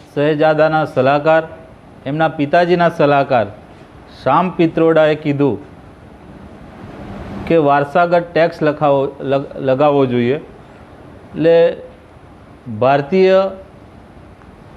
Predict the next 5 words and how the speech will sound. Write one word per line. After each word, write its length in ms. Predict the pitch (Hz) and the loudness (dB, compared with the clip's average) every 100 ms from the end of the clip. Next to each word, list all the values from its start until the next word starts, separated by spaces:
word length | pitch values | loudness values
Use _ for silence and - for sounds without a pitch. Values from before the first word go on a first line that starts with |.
| - - - - - | -20 -20 -20 -10 -2
માતા 320 | 135 147 185 | 0 2 2
પિતા 540 | 170 180 180 180 190 - - - - - - 156 | 2 0 2 2 0 -6 -20 -20 -20 -20 -20 -12
જે 280 | 139 175 180 | -4 -2 0
એમનો 360 | 165 170 175 165 | 0 0 2 2
વારસાઈ 560 | 147 143 143 175 165 | 2 0 0 2 0